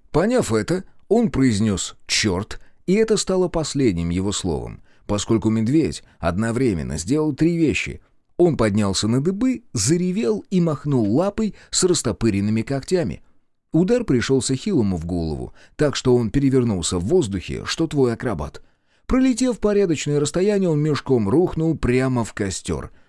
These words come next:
Волосы тут же занялись, а с ними и вся голова. Стоявший, опираясь на стену хижины неподалёку от двери, беспощадный громко заулюлюкал.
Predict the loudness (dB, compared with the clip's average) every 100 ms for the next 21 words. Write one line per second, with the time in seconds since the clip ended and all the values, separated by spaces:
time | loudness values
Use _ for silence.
0 | _ -4 0 0 0 -2 0 0 0 -4
1 | -2 0 0 -2 -4 -12 -6 -4 -4 -4
2 | -2 0 0 -2 -2 -2 -2 -2 -4 -4
3 | -4 -6 -8 -12 _ _ _ _ _ -6
4 | 0 2 2 0 -2 -2 -2 -4 -6 -2
5 | 0 2 2 0 -2 -2 -2 -2 0 -2
6 | -4 -4 -2 -2 -2 -2 -2 -2 -2 -2
7 | -4 -6 -6 -4 -2 -2 -2 -4 -4 -6
8 | -6 -4 -2 -2 -2 -2 -2 -2 -2 0
9 | -2 -2 -4 -4 -2 -2 -2 -4 -6 -10
10 | -12 -12 -14